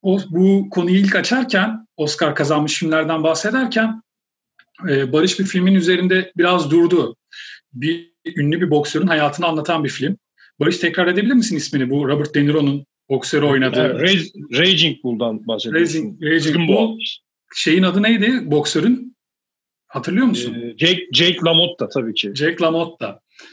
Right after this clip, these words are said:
Speaker 1: Jake LaMotta ile ben, ben öyle adlandırıyorum. Rocky Balboa'nın bir karşılaşması var. İki bin üç yapımı mıydı? İki bin on üç yapımı olması lazım. Yanlış hatırlıyor olabilirim. Bakmak lazım. Ben de filmi izlemedim ki. Film çok eleştirilen bir film. Ee, Sylvester Stallone ve Robert De Niro oynuyor. İkisi de boksör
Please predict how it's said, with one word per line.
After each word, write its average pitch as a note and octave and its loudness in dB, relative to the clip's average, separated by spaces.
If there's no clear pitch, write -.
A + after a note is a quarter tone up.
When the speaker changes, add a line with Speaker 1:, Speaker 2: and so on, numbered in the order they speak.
Speaker 1:
Jake G3+ 0
LaMotta G#3 2
ile F3 2
ben, D#3 2
ben F3 2
öyle F#3 4
adlandırıyorum. D3 0
Rocky F#3 0
Balboa'nın F#3 2
bir G3 0
karşılaşması E3 -2
var. E3+ 0
İki D3+ -6
bin F#3+ 0
üç - -6
yapımı D3 -2
mıydı? C3 -4
İki E3+ -8
bin F#3 0
on G#3 2
üç F#3 0
yapımı D#3 -2
olması C3+ -4
lazım. C3 -4
Yanlış C#3 -2
hatırlıyor D3 -4
olabilirim. D#3 -4
Bakmak G#3+ 0
lazım. G3 4
Ben A#3+ 4
de A#3 2
filmi E3 -2
izlemedim A3+ 0
ki. - -8
Film A#3+ 2
çok B3 0
eleştirilen D3 -2
bir C3 -8
film. A#3+ 0
Ee, D#3 2
Sylvester G3+ 0
Stallone A3 2
ve G3+ 2
Robert G3 2
De F#3+ 4
Niro A3 4
oynuyor. F3+ 0
İkisi - -2
de D3+ 0
boksör F3 0